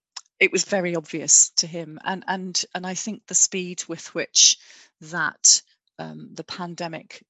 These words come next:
came upon us, um, as well as the severity of, of the impact on, on people was,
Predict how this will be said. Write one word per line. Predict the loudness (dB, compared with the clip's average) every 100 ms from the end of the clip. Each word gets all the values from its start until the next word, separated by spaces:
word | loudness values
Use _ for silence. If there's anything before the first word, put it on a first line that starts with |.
| _
came | -8 -4 -2 -4
upon | -6 -10 -10
us, | -6 4 8 8 6 -4 -20 -20 _
um, | -12 -10 -12 -12 -4
as | 0 0
well | 0 4
as | 4
the | 6
severity | 6 6 2 0 0 4 2 2 -4 -14 _ -12
of, | -12 -12 -18 -18
of | -18 -12
the | -10
impact | -10 -12 -2 -2 0 2 2
on, | 0 -14 -12
on | -14 -14 -16 -20 _
people | -16 -12 -14 -14 _ -20
was, | -10 2 6 6 4